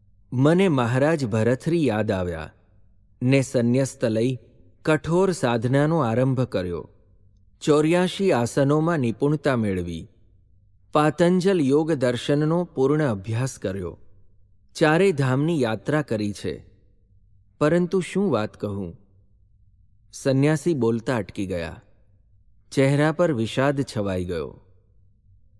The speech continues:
સ્વામીશ્રી આશ્વાસન આપતા તેમના હાથ પર અને ખભે ધીરે ધીરે હાથ ફેરવતા શાંતિ પમાડતા હતા. વિદેહાનંદજીએ કરુણ સ્વરે વાત વિસ્તારી.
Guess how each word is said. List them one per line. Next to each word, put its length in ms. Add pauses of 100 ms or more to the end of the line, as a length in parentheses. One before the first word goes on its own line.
(120)
સ્વામીશ્રી 720
આશ્વાસન 640
આપતા 520 (500)
તેમના 380
હાથ 420
પર 260 (500)
અને 260
ખભે 460
ધીરે 420
ધીરે 320
હાથ 300
ફેરવતા 680 (420)
શાંતિ 500
પમાડતા 580
હતા. 460 (1120)
વિદેહાનંદજીએ 1300
કરુણ 420
સ્વરે 380
વાત 340
વિસ્તારી. 600